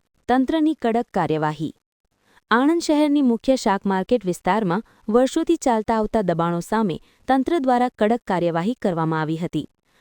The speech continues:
દુકાનોની બહાર કરવામાં આવેલા વધારાના દબાણો અંગે અગાઉ મનપા બાદ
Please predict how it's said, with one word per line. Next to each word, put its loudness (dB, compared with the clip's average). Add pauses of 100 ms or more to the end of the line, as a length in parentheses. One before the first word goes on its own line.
(160)
દુકાનોની 2
બહાર 0
કરવામાં 0
આવેલા 0
વધારાના -2
દબાણો -2
અંગે 2 (300)
અગાઉ 2
મનપા 0
બાદ 0